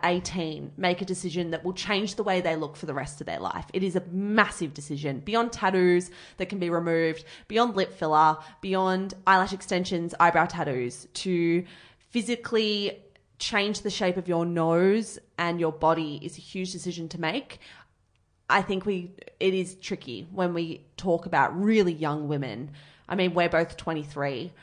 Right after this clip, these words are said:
I would be comfortable in making a decision like that now. I would not trust eighteen-year-old Michelle. If I had the money at my disposal at eighteen.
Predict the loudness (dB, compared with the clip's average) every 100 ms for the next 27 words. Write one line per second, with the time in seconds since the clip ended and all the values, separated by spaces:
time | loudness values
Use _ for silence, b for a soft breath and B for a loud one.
0 | b b _ 6 6 4 -6 -4 -4 -2
1 | -4 -2 -2 -4 -6 -10 -8 -10 -6 -4
2 | -4 -6 -4 -4 -4 -4 0 0 -2 B
3 | B B B 0 2 2 0 -4 -4 -4
4 | -6 -6 -6 -4 -6 -2 -4 -4 -6 0
5 | 0 0 0 0 0 -2 0 2 2 0
6 | 0 -2 -4 -2 -2 0 -6 -6 -6 -4
7 | -8 -6 -4